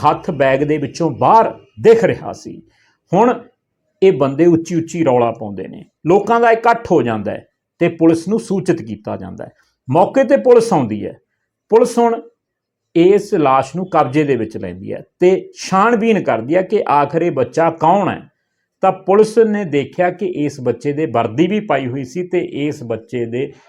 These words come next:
ਗਲ ਦੇ ਵਿੱਚ ਆਈ ਡੀ ਕਾਰਡ ਵੀ ਸੀ। ਤਾਂ ਪੁਲਿਸ ਨੂੰ ਪਤਾ ਲੱਗਦਾ ਹੈ ਕਿ ਇਹ ਬੱਚਾ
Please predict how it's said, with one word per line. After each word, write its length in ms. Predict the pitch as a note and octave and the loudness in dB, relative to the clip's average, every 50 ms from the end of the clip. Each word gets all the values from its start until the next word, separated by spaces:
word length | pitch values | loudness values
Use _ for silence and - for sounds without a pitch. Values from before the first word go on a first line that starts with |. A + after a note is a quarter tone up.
| _ _ _ | _ _ _
ਗਲ 240 | A2+ B2+ C3+ C#3 C#3+ | -2 2 2 2 2
ਦੇ 140 | C#3 C#3 A#2+ | 0 -2 -2
ਵਿੱਚ 260 | A#2 A#2+ A#2 - E3 D#3 - - - _ _ _ - | -2 -4 -4 -4 -4 -6 -6 -8 -14 _ _ _ 0
ਆਈ 180 | C3 C#3+ D3 D3 | 2 2 4 4
ਡੀ 140 | C#3+ E3 F#3 F#3 | 4 2 0 2
ਕਾਰਡ 280 | - E3+ E3+ F3 F3+ D#3+ | 0 2 2 4 4 2
ਵੀ 180 | D3 C#3+ A#2 G2+ | 2 0 -2 -4
ਸੀ। 180 | - - - - - _ _ _ _ _ _ _ _ _ _ _ _ _ _ _ _ - | -8 -14 -18 -20 -20 _ _ _ _ _ _ _ _ _ _ _ _ _ _ _ _ 0
ਤਾਂ 80 | F#3+ F#3 | 0 0
ਪੁਲਿਸ 360 | - - G#3 G#3+ A3+ A3+ - | 2 4 4 4 4 4 2
ਨੂੰ 160 | A3+ G#3+ E3+ | 0 0 0
ਪਤਾ 280 | D#3 D#3 C3+ C#3+ C#3 C3 | 0 0 0 0 0 0
ਲੱਗਦਾ 320 | A#2+ A2+ A2 A#2 B2 C#3+ | 0 -2 -4 -4 -4 -4
ਹੈ 100 | D3 B2+ - - _ _ | -4 -4 -8 -12 _ _
ਕਿ 200 | D3+ D3+ - - - _ _ _ _ _ _ _ F3+ | -8 -8 -8 -10 -12 _ _ _ _ _ _ _ 2
ਇਹ 180 | F#3+ A3+ A3 D#3 | 4 4 4 4
ਬੱਚਾ 440 | B2+ A#2 A2 - - - D3 D3 | 2 0 -2 -2 -2 0 0 2